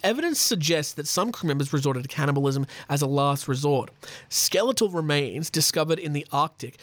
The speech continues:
showed signs of dismemberment, while Inuit oral histories recount encounters with the expedition members displaying signs of desperation and starvation, including cannibalistic behavior.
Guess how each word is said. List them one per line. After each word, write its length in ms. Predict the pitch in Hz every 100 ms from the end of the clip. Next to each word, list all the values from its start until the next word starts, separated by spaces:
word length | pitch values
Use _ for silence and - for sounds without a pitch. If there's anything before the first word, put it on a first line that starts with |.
| -
showed 260 | - 175 156
signs 400 | - 175 185 156
of 140 | 139
dismemberment, 720 | 160 - 151 165 147 120 - - - -
while 240 | 147 - -
Inuit 420 | 254 262 233 208 _
oral 320 | - 190 208 180
histories 640 | 240 226 - 160 135 135 - -
recount 480 | 139 226 - 208 185
encounters 640 | 160 - 208 226 185 147
with 120 | 147
the 120 | 139
expedition 500 | 139 - - 180 156
members 340 | 135 123 - - -
displaying 500 | - 143 - 180 180
signs 380 | 160 170 160 160
of 160 | 143 135
desperation 760 | 180 - 180 165 156 147 143 143 - -
and 160 | 151
starvation, 800 | - 151 135 160 165 - 107 - - -
including 520 | 143 143 202 202 170
cannibalistic 720 | - 156 165 151 143 - 135 -
behavior. 480 | - 151 151 120